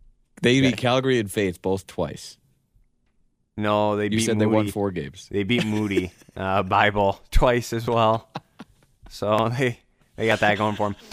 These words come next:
Speaker 2: Okay, here's the deal. My words may be harsher than yours, but I'm not giving 'em an F either. Here's the deal. Like in any kind of school, whether it's high school or college, Ryan, you have to try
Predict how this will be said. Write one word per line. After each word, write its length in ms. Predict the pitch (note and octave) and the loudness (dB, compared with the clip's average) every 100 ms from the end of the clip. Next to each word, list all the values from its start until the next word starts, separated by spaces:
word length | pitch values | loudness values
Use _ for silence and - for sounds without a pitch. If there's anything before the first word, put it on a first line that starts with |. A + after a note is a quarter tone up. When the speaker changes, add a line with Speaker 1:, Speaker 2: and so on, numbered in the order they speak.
| - | -2
Speaker 2:
Okay, 280 | C#3+ C#3 G2 - - - | 0 2 0 -4 -20 -8
here's 200 | - D3 | -4 -2
the 40 | C3 | -2
deal. 220 | A2 D#2 _ - - _ _ - - | -4 -4 _ -20 -20 _ _ -20 -6
My 260 | A2 A#2 D3+ | 0 2 2
words 400 | A#2+ B2+ C#3 A#2 | 2 2 0 -2
may 160 | A#2+ | -2
be 140 | A2 A2 | -2 -4
harsher 640 | - G#2+ A#2+ - D3 D3 | 0 0 0 -4 -6 -4
than 200 | C3 B2 | -2 -2
yours, 400 | A#2+ A#2+ D3 D#3 | 0 0 -2 -4
but 220 | A#2+ B2 | 0 2
I'm 60 | A#2+ | 4
not 180 | F3 C3 | 2 0
giving 200 | C#3+ B2 | 0 0
'em 100 | G2 | 0
an 80 | |
F 240 | G2 - - | -2 -4 -6
either. 340 | F#2 - F2+ - _ | -8 -8 -14 -20 _
Here's 240 | C3 D#3 B2 | -4 -4 -4
the 80 | |
deal. 280 | A2+ F#2 C#2+ _ _ _ - _ _ _ _ _ _ _ _ _ _ _ _ | -4 -4 -6 _ _ _ -20 _ _ _ _ _ _ _ _ _ _ _ _
Like 360 | B2+ C#3 E3+ G3+ | 2 4 4 2
in 120 | G3 | 0
any 260 | D3+ C#3 A#2 | 0 0 0
kind 220 | A#2 G#2+ | 0 0
of 80 | G2+ | -4
school, 420 | - A#2 G2+ D3 | -4 -2 0 0
whether 200 | A#2+ A2+ | 0 0
it's 120 | G#2+ | 0
high 120 | B2 | -2
school 240 | B2 - C#3 | -2 -2 -4
or 80 | A#2+ | -2
college, 380 | A#2 G#2 G2 | 0 0 0
Ryan, 200 | G#2 G#2 | -2 -2
you 100 | A#2+ | -2
have 240 | F3 F#3 - | -4 -6 -6
to 100 | B2+ | -8
try 720 | - - C3 B2 E2 D#2 F2 | -8 -2 4 4 2 -6 -18